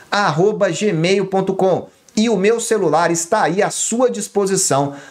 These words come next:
para tirar qualquer dúvida sobre esse pré-lançamento.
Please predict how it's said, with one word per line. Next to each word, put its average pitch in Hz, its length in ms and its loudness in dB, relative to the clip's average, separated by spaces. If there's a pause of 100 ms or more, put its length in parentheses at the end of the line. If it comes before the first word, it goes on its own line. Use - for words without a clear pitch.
para 180 220 2
tirar 170 560 0
qualquer 196 600 2
dúvida 165 400 0
sobre 180 340 0
esse 190 180 -2
pré-lançamento. 175 800 0